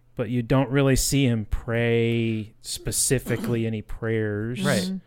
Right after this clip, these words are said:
Speaker 1: He's just a righteous man.
Speaker 3: Mm-hmm.
Speaker 1: And you only hear Esther mention one time, "Well, I'm gonna go pray." But as far as "God deliver us," you know, extolling God,
Speaker 3: Right. They talk about
Speaker 1: referencing
Speaker 3: fasting, but other than that, they don't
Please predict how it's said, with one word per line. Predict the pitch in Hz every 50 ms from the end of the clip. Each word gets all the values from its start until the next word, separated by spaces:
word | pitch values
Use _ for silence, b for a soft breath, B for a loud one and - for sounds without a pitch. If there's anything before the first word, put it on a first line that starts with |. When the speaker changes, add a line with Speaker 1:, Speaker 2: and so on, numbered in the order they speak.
| _ - - -
Speaker 1:
He's | - 135 120
just | 139 135 - - 120
a | 110
righteous | 104 104 110 110 - - 120 107 - -
man. | 101 95 95 98 104 113 120 - - -
Speaker 3:
Mm-hmm. | 190 180 156 170 170 175 180 190 - -
Speaker 1:
And | 143 139 143
you | 143 147
only | 147 147 143 139
hear | 131 147 156 131 131
Esther | 139 143 156 - - - - 143
mention | 131 127 135 135 131 - 139 123 123
one | 131 127 131
time, | 127 - 139 139 135 127 123
"Well, | 120 120
I'm | 123 131 135
gonna | 135 131 127
go | 117 127 123
pray." | - - - - 139 139 135 127 127 123 123 127 127 123 123 - - - _ _ _ _ _ - _ _ - - - - - - - - - -
But | - 135
as | 135 131 -
far | - - 156 160 160 156
as | 139 127 117 - -
"God | - - 127 127 135 127 113
deliver | 127 123 120 127 135 120 127 127 123 123
us," | 127 120 120 120 113 - - - - - - - - -
you | 123 117
know, | 117 113 113 110 110 110 110 113 107 - - - - -
extolling | 123 - - - - - - 131 131 131 127 139 135 131 127 120
God, | 110 120 120 120 120 117 120 120 117 120 120 113 113 113
Speaker 3:
Right. | 208 175 165 151 123
They | 120 131
talk | - - 254 226 220
about | 233 226 208 156
Speaker 1:
referencing | 139
Speaker 3:
fasting, | 127 208 190 185 185 185 - - - 170 160 160 170
but | 170 175
other | 175 180 185 180
than | 180 165 160
that, | 165 160 160 165 170 -
they | 165 165
don't | 170 160 156 -